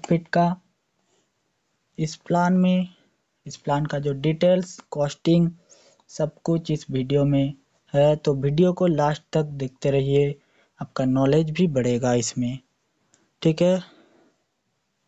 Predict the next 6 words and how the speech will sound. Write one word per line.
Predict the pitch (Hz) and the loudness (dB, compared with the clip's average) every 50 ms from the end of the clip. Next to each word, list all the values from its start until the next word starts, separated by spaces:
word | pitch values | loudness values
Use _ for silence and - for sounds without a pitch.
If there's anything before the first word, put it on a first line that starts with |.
| _ _ _ _ _ _ _ _ _ _ _ - | _ _ _ _ _ _ _ _ _ _ _ -6
तो | 147 | -6
आगे | 135 135 139 156 165 | -4 -2 0 0 0
बढ़ते | 165 165 170 165 165 - 170 | 2 0 -2 -2 -2 0 0
हैं, | 165 165 170 170 175 180 175 - - _ - _ _ _ _ _ - | 2 2 2 2 0 -2 -4 -8 -16 _ -20 _ _ _ _ _ 0
twenty | 156 156 156 160 165 156 170 170 170 | 2 4 4 2 2 2 0 0 0
feet | 170 - 165 165 165 160 160 - - | 0 0 2 2 2 2 0 -4 -10